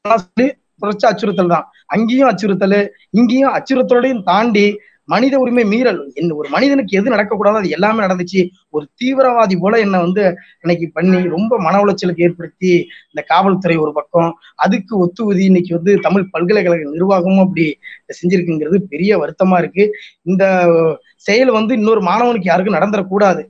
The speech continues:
அஞ்சு வருஷம், மூணு வருஷம், ரெண்டு வருஷத்தினுடைய உழைப்பினுடைய வெற்றியினுடைய அடையாளம் தான் அந்த பட்டம். அந்த பட்டம் கூட வாங்க விடாத அளவுக்கு எந்த ஒரு மாணவனும், இனி ஒரு மாணவனுக்கு இந்த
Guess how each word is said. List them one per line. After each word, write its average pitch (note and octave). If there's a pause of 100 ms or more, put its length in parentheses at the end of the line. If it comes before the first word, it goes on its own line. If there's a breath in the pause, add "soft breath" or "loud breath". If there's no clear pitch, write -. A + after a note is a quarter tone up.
(100)
அஞ்சு A3+
வருஷம், G3+
மூணு A3+
வருஷம், F#3+
ரெண்டு G#3
வருஷத்தினுடைய F3
உழைப்பினுடைய G#3 (320 loud breath)
வெற்றியினுடைய G3+
அடையாளம் G#3
தான் A#3
அந்த F#3
பட்டம். - (200 loud breath)
அந்த -
பட்டம் G3+
கூட A#3
வாங்க G#3+
விடாத G3+
அளவுக்கு G#3
எந்த F#3
ஒரு G#3
மாணவனும், G#3+ (240 soft breath)
இனி G3+
ஒரு A#3+
மாணவனுக்கு G3+
இந்த F3+